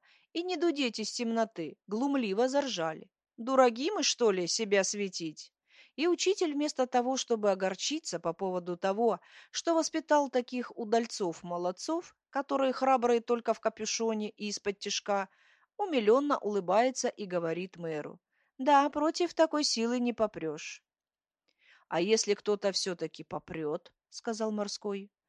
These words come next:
«Они тут же спрячутся за мамину спину. В моем детстве считалось зазорным мальчишке бегать к маме жаловаться. А сейчас здоровый лоб получил двойку в школе, жалуется маме на учительницу, а потом ржет,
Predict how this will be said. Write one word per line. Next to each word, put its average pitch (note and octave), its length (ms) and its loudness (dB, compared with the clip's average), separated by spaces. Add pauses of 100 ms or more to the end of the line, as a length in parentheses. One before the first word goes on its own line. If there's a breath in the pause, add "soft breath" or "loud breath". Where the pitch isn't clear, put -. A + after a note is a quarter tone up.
(320 soft breath)
«Они G#3+ 240 2
тут F4+ 220 2
же F4 100 0
спрячутся C#4+ 640 4
за C#4+ 180 4
мамину A#3+ 480 4
спину. F3 640 -8 (400 soft breath)
В F3+ 120 -10
моем A#3 380 4
детстве A#3 360 -6
считалось G#3+ 760 2 (140)
зазорным G3+ 840 2 (320 loud breath)
мальчишке G3 560 0
бегать F#3 340 0
к - 60 -16
маме F3 260 -2
жаловаться. D#3+ 720 -4 (100)
А E3 100 -2
сейчас G3 640 0
здоровый G3+ 600 4
лоб G3 320 0 (100)
получил G#3+ 440 0
двойку C#4 380 0
в C4 80 -2
школе, C4+ 460 0 (340 soft breath)
жалуется C#4+ 640 6
маме A3 360 4
на B3+ 160 2
учительницу, E3 1000 -6
а F3+ 80 -2
потом D4 320 2
ржет, A3 500 2